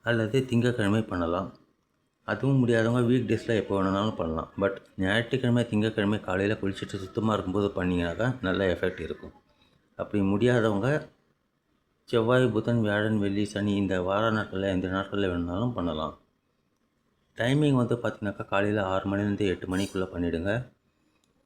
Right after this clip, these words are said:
இதற்கு தேவையான பொருட்கள் வந்து பார்த்தீங்கன்னாக்கா, ஒரு ஒயிட் கலர் பேப்பர், ஸ்க்ரீன்ல பார்க்குற மாதிரி பிளெயின் பேப்பர் வாங்கிக்கோங்க. ஒரு பிளாக் கலர் பேனா, பிளாக் கலர் பேனா தான் யூஸ் பண்ணணும், வேறு கலர் பேனா யூஸ் பண்ணக்கூடாது.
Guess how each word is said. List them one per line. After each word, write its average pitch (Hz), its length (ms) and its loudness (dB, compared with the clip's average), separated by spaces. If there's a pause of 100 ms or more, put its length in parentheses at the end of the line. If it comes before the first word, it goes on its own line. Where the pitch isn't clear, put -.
(460)
இதற்கு 127 320 0
தேவையான 139 480 4
பொருட்கள் 113 360 0
வந்து 107 180 0
பார்த்தீங்கன்னாக்கா, 98 380 -4
ஒரு 98 200 0
ஒயிட் 110 240 2
கலர் 98 240 0
பேப்பர், - 340 -4
ஸ்க்ரீன்ல 104 200 0 (100)
பார்க்குற 90 180 -4
மாதிரி 90 240 -2
பிளெயின் 98 240 0
பேப்பர் 90 220 -2
வாங்கிக்கோங்க. 87 640 -2 (680)
ஒரு 127 380 2 (140)
பிளாக் 110 320 2
கலர் 107 280 0
பேனா, 87 300 -4 (1300)
பிளாக் 101 260 0
கலர் 98 240 0
பேனா 95 180 -2
தான் 101 140 0
யூஸ் 98 280 0
பண்ணணும், 101 220 -2
வேறு 92 200 0
கலர் 92 260 -4
பேனா 95 180 -4
யூஸ் 92 300 -4
பண்ணக்கூடாது. 90 600 -2